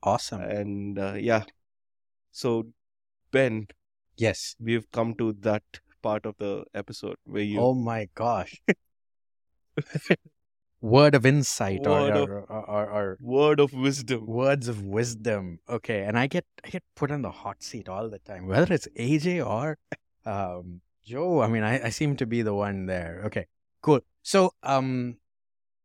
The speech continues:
Speaker 1: I don't know if this is like a word of wisdom, but, um, this is like a, a simple acronym that I kind of keep at the top of my mind when thinking about content or producing content. And the acronym is called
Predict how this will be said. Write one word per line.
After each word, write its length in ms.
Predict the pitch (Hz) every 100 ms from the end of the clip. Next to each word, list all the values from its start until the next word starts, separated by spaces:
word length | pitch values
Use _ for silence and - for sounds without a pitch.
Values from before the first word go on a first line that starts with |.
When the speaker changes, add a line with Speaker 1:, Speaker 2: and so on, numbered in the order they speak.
| _ _ _ _ _ _ _ -
Speaker 1:
I 120 | 151
don't 120 | 175
know 80 | 190
if 80 | 139
this 160 | 147
is 100 | 147
like 200 | 123 110
a 60 | 98
word 320 | 90 101 110
of 120 | 113 95
wisdom, 640 | 110 123 185 240 220 139 -
but, 220 | 107 107 - - -
um, 580 | 98 95 92 90 85 - _ _ _ 156
this 280 | 135 135 165
is 60 |
like 200 | 196 196
a, 260 | 151 113 95 _ -
a 60 | 117
simple 320 | 160 170 151
acronym 640 | 98 104 - 131 120 117
that 180 | 104 92 -
I 220 | 107 104 -
kind 300 | 117 107 107
of 200 | 101 - _ _ -
keep 180 | 143 131
at 60 |
the 80 | 110
top 240 | - 101 110
of 100 | 104
my 320 | 98 95 92
mind 580 | 92 98 101 135 175 139
when 440 | 110 110 107 107 - _ _ _
thinking 380 | - 139 135 147
about 240 | 113 104 -
content 480 | 107 101 104 95
or 80 | 95
producing 580 | 92 98 92 95 101 90
content. 540 | 90 87 90 85 82
And 300 | 92 98 95
the 340 | 101 101 98 92 -
acronym 440 | 120 - 151 131 113
is 120 | -
called 260 | - 101